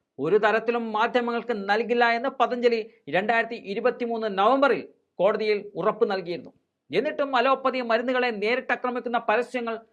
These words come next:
പ്രസിദ്ധീകരിക്കുന്ന പതഞ്ജലിയുടെ നടപടിയെ ബെഞ്ച് രൂക്ഷമായി തന്നെ വിമർശിക്കുകയായിരുന്നു. എന്നാലും, ഏഹ്, തിരിച്ചടികൾക്ക് പിന്നാലെ പതഞ്ജലി വലിയ നഷ്ടത്തിലേക്കാണ് കൂപ്പുകുത്തിയിരിക്കുന്നത്. ഷെയറുകളുടെ മൂല്യം കുത്തനെ ഇടിഞ്ഞ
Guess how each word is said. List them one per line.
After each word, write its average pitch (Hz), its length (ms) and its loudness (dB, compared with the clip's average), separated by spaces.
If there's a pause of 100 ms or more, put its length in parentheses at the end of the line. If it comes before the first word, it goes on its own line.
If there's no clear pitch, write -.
(280)
പ്രസിദ്ധീകരിക്കുന്ന 240 720 2
പതഞ്ജലിയുടെ 240 840 2 (140)
നടപടിയെ 233 460 2 (420)
ബെഞ്ച് 202 280 0
രൂക്ഷമായി 233 640 2
തന്നെ 214 140 -2
വിമർശിക്കുകയായിരുന്നു. 180 800 -6 (760)
എന്നാലും, 208 400 0 (400)
ഏഹ്, 170 180 2
തിരിച്ചടികൾക്ക് 277 600 2
പിന്നാലെ 240 440 0 (140)
പതഞ്ജലി 262 380 2
വലിയ 240 260 0
നഷ്ടത്തിലേക്കാണ് 233 800 0
കൂപ്പുകുത്തിയിരിക്കുന്നത്. 202 840 -2 (720)
ഷെയറുകളുടെ 226 560 4
മൂല്യം 226 400 -2
കുത്തനെ 285 600 -2
ഇടിഞ്ഞ 254 360 -2